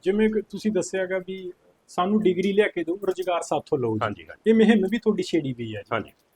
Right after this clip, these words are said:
Speaker 1: ਠੀਕ ਹੈ ਜੀ। ਤੇ ਜਿਵੇਂ ਤੁਸੀਂ ਇੰਨਾ ਕੁਛ ਸਮਾਜ ਸੁਧਾਰ ਦੇ ਵਾਤਾਵਰਣ ਲਈ ਕੰਮ ਕਰ ਰਹੇ ਹੋ ਜੀ, ਤੇ ਸਹ-, ਸਰਕਾਰ ਨੇ ਤੁਹਾਨੂੰ ਕੋਈ ਸਨਮਾਨ ਵਜੋਂ ਕੋਈ ਨਵਾਜਿਆ ਜੀ ਉਸ
Speaker 2: ਹਾਂਜੀ, ਹਾਂਜੀ, ਹਾਂਜੀ। ਪੰਜਾਬ
Speaker 1: ਹਾਂਜੀ।
Speaker 2: ਸਰਕਾਰ ਦਾ ਸਾਡੇ ਤੇ ਬਹੁਤ ਮਿਹਰ ਭਰਿਆ ਹੱਥ ਹੈ।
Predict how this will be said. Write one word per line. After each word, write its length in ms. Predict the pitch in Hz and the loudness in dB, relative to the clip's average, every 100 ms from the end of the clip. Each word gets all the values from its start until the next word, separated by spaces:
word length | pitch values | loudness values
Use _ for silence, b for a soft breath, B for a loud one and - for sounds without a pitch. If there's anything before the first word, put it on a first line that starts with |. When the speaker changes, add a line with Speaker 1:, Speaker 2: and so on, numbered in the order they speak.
| _ - | _ -6
Speaker 1:
ਠੀਕ 240 | 175 156 | -4 -4
ਹੈ 60 | 110 | -8
ਜੀ। 140 | 110 - _ _ - | -12 -18 _ _ -8
ਤੇ 300 | 262 254 226 170 | -6 -8 -10 -6
ਜਿਵੇਂ 240 | 233 254 | -2 -2
ਤੁਸੀਂ 280 | 262 220 254 240 | -4 -6 -6 -4
ਇੰਨਾ 280 | 226 233 233 | -4 -4 -6
ਕੁਛ 240 | 226 208 226 | -6 -8 -8
ਸਮਾਜ 560 | - 208 196 190 190 | -4 0 2 2 0
ਸੁਧਾਰ 480 | 190 196 220 185 175 | -8 -4 -2 -2 -4
ਦੇ 420 | 170 180 175 180 - | -6 -6 -6 -8 -8
ਵਾਤਾਵਰਣ 500 | 160 165 175 165 165 | -8 -4 -4 -4 -4
ਲਈ 160 | 170 165 | -4 -6
ਕੰਮ 260 | 165 156 | -8 -12
ਕਰ 220 | 147 139 127 | -6 -6 -4
ਰਹੇ 240 | 120 127 | -8 -10
ਹੋ 80 | 120 | -14
ਜੀ, 180 | 110 180 _ _ _ _ _ | -16 -20 _ _ _ _ _
ਤੇ 220 | 226 226 | -4 -4
ਸਹ-, 460 | 214 - 175 214 226 _ - | -4 -2 0 0 -2 _ -20
ਸਰਕਾਰ 640 | - 202 190 196 185 196 | -8 -4 -2 0 2 2
ਨੇ 120 | 226 | 0
ਤੁਹਾਨੂੰ 280 | - 220 214 | 0 4 4
ਕੋਈ 140 | 214 | 4
ਸਨਮਾਨ 580 | 214 208 190 180 175 175 180 | 0 -4 -4 0 0 0 -4
ਵਜੋਂ 200 | 180 180 | -2 -2
ਕੋਈ 220 | 185 180 - 185 160 | -2 -4 -6 -14 -6
ਨਵਾਜਿਆ 460 | 147 127 127 240 | -4 -4 -2 -4
ਜੀ 140 | 226 226 | -2 -4
ਉਸ 120 | 214 | 2
Speaker 2:
ਹਾਂਜੀ, 300 | 139 147 143 | 4 4 2
ਹਾਂਜੀ, 280 | 110 92 87 | 0 -6 -14
ਹਾਂਜੀ। 220 | 87 - _ _ _ | -20 -20 _ _ _
ਪੰਜਾਬ 160 | 135 170 | 0 2
Speaker 1:
ਹਾਂਜੀ। 120 | 190 | 2
Speaker 2:
ਸਰਕਾਰ 300 | 196 185 175 | 2 4 4
ਦਾ 100 | 165 | 4
ਸਾਡੇ 200 | 156 147 | 2 0
ਤੇ 100 | 147 | -4
ਬਹੁਤ 200 | 113 127 - - | -4 -6 -8 -16
ਮਿਹਰ 260 | 120 113 107 | -8 -4 -4
ਭਰਿਆ 240 | 117 120 | 0 2
ਹੱਥ 180 | 120 | 2
ਹੈ। 60 | - | 0